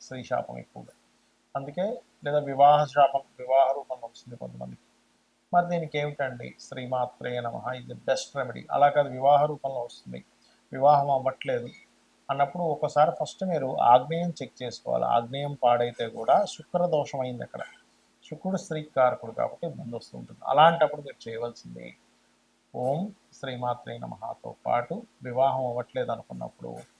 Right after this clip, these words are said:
ఓం కామేశబద్ధ మాంగళ్య సూత్ర శోభిత కందరాయ నమః. ఒక్కోసారి వివాహం అయ్యి కొన్ని కొన్ని ఇబ్బందులు పడుతూ ఉంటారు. అలాంటి వారు ఓం శివకామేశ్వరాంకస్త శివా స్వాధీన వల్లభాయ నమః. లేదంటే అప్పులు ఉన్నాయండి,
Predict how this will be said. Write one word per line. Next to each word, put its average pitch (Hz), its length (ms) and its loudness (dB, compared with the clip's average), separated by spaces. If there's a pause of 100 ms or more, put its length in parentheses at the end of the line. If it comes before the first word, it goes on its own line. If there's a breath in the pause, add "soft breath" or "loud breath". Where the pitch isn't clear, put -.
(360)
ఓం 127 300 -2
కామేశబద్ధ 127 840 -4
మాంగళ్య 113 580 -8
సూత్ర 120 360 -14
శోభిత 117 360 -16
కందరాయ 60 600 -6
నమః. - 340 -20
ఒక్కోసారి 139 500 -2
వివాహం 135 540 2
అయ్యి 135 260 -8 (600)
కొన్ని 147 140 -6
కొన్ని 139 160 -6
ఇబ్బందులు 135 320 -4
పడుతూ 120 300 -6
ఉంటారు. 113 260 -10
అలాంటి 131 380 2
వారు 113 280 0 (720)
ఓం 131 220 -2 (100)
శివకామేశ్వరాంకస్త 131 1300 -2 (140)
శివా 135 440 6
స్వాధీన 127 560 2
వల్లభాయ 120 440 -8
నమః. - 400 -20
లేదంటే 143 320 0
అప్పులు 135 280 -2
ఉన్నాయండి, 139 500 -4